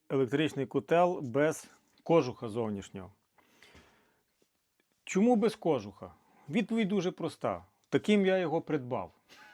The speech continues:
<laughs> Купляв я його на Оліксі, дав за нього аж тисячу гривень. Людина мені продала, десь вона його використовувала, десь в кожній там підвалі лежав без потреби.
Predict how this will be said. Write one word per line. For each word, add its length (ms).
<laughs> 1120
Купляв 340
я 60
його 200
на 120
Оліксі, 680
дав 240
за 120
нього 340
аж 180
тисячу 520
гривень. 380
Людина 260
мені 180
продала, 400
десь 120
вона 120
його 180
використовувала, 640
десь 120
в 40
кожній 300
там 160
підвалі 420
лежав 340
без 160
потреби. 560